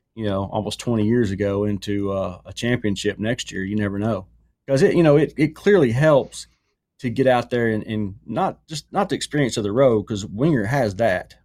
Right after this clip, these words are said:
you know, with the World Outlaw stuff. But these little tracks aren't all the same, and this night-to-night grind is tough.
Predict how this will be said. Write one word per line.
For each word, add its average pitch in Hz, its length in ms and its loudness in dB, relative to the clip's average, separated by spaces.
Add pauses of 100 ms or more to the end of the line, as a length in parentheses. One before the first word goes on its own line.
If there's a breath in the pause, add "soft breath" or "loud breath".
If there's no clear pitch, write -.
(220)
you 123 80 -2
know, 110 80 0
with 107 100 -4
the 110 80 -6
World 110 220 0
Outlaw 92 400 0
stuff. - 420 -10 (400 soft breath)
But 117 160 -2
these 175 220 0
little 143 180 0
tracks 143 380 0
aren't 120 240 0
all 117 140 4
the 92 60 -4
same, 98 440 -6 (100)
and 107 160 -6
this 131 220 -2
night-to-night 117 640 -2
grind 113 340 0
is 98 140 -12
tough. - 420 -2